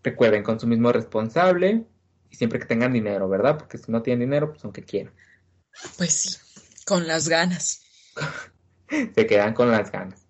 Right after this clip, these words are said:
Speaker 1: Y este, y una última conclusión, amigos, chequen sus cuentas porque no sé qué está pasando con la mía.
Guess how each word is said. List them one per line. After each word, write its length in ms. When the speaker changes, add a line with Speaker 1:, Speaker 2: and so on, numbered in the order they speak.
Speaker 1:
Y 180
este, 840
y 240
una 180
última 340
conclusión, 520
amigos, 600
chequen 280
sus 160
cuentas 500
porque 600
no 140
sé 160
qué 80
está 200
pasando 360
con 120
la 100
mía. 500